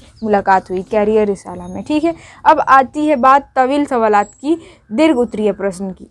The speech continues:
इस्मत चुगताई के बारे में दस जुमले लिखना है। इस्मत चुगताई के बारे में आप लंबा चौड़ा उनकी तारीफ कर दीजिएगा, उनके बारे में लिख दीजिएगा। ठीक है, दूसरा सवाल है, राजेंद्र सिंह बेदी की अफसानवी मजमुआ का नाम बताएं।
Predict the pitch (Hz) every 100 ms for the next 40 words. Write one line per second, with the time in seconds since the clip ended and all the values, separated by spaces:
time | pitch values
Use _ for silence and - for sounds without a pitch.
0 | - 285 339 349 330 320 277 285 294 277
1 | 247 233 240 240 220 262 262 214 220 220
2 | 214 208 208 202 196 - _ _ 240 254
3 | 247 240 233 - 220 220 220 208 202 220
4 | 220 214 233 240 262 262 254 247 240 240
5 | 233 226 240 - 240 220 233 247 262 240
6 | 226 202 196 196 180 185 185 196 196 190
7 | 196 285 294 359 - - - - 302 349
8 | 339 339 339 302 294 294 349 349 330 330
9 | 311 285 311 302 269 - 262 262 302 277
10 | 269 254 269 294 294 254 233 214 202 196
11 | 185